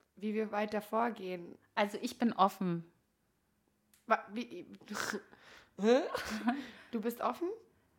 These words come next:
Speaker 2: Wir können Flugblätter verteilen und es allen sagen, die's nicht, die's hören wollen und die's nicht hören wollen.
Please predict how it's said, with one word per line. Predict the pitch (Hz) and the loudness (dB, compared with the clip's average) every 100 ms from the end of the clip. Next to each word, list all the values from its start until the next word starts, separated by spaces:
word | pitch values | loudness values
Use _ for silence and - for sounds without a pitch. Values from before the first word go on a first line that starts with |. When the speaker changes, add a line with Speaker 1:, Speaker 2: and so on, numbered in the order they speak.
| _ _ _ _ _ _ _ | _ _ _ _ _ _ _
Speaker 2:
Wir | 190 | -10
können | 185 202 196 190 196 202 _ _ _ _ _ _ _ - | -4 -4 -2 -6 -10 -14 _ _ _ _ _ _ _ -12
Flugblätter | - 208 208 196 190 | -6 -4 -2 -4 -4
verteilen | 185 - 185 180 175 | -6 -6 -6 -4 -6
und | |
es | 165 - | -8 -6
allen | 165 165 165 | -4 -2 -4
sagen, | 165 156 165 156 | -2 -4 -4 -6
die's | 156 - | -8 -4
nicht, | 170 180 - - _ _ - | -2 -2 -6 -20 _ _ -6
die's | 202 - | -4 4
hören | 208 214 | 4 4
wollen | 202 196 190 | 0 -2 -2
und | 185 | -6
die's | 185 - | -6 -4
nicht | 190 - | -4 -2
hören | 165 147 143 | -2 -2 -2
wollen. | 147 165 | -4 -4